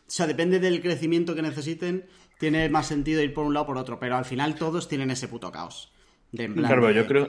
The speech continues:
Speaker 2: yo creo que esos son clientes que si trabajan contigo es porque tienen que hacerlo, porque tienen una partida de presupuesto ahí que tienen que agotar antes de final de año y dicen,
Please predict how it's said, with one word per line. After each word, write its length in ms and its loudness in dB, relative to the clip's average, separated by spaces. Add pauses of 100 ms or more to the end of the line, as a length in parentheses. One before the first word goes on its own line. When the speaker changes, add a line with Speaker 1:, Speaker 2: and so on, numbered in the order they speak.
(100)
Speaker 2:
yo 260 4
creo 140 2
que 80 0
esos 160 -6
son 100 0
clientes 400 4
que 220 6
si 160 -2
trabajan 480 4
contigo 480 4
es 60 4
porque 580 2
tienen 200 2
que 60 -4
hacerlo, 300 -6
porque 180 -4
tienen 180 2
una 140 4
partida 240 4
de 60 4
presupuesto 480 0
ahí 140 4
que 60 4
tienen 220 -2
que 60 0
agotar 420 2
antes 320 -2
de 300 2
final 280 0
de 120 2
año 160 2
y 60 4
dicen, 280 -2